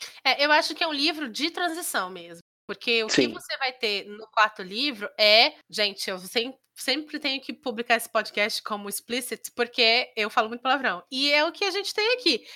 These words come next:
Speaker 1: é o quarto livro é bota pra fuder geral.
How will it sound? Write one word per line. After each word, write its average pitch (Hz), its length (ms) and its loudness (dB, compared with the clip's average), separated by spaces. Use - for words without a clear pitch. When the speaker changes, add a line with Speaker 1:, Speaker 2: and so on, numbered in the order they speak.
Speaker 1:
é 240 400 8
o 330 60 2
quarto 285 320 4
livro 311 220 4
é 330 40 8
bota 240 300 4
pra 302 160 2
fuder 233 400 2
geral. 208 800 6